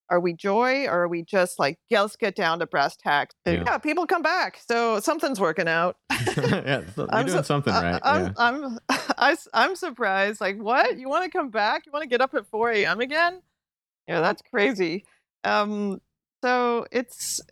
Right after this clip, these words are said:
Speaker 1: it's an honor to have their time and their attention and their,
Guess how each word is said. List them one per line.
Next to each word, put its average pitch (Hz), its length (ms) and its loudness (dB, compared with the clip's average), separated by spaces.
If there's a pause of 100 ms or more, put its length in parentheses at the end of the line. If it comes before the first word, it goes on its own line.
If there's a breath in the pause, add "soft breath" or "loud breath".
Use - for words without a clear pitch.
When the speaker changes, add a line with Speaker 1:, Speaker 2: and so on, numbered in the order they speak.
Speaker 1:
it's - 260 -6
an 302 100 0
honor 240 400 2
to 202 100 0
have 220 200 -2
their 208 140 0
time 208 580 -2
and 175 180 -4
their 185 140 2
attention 190 680 0
and 160 180 -4
their, - 380 0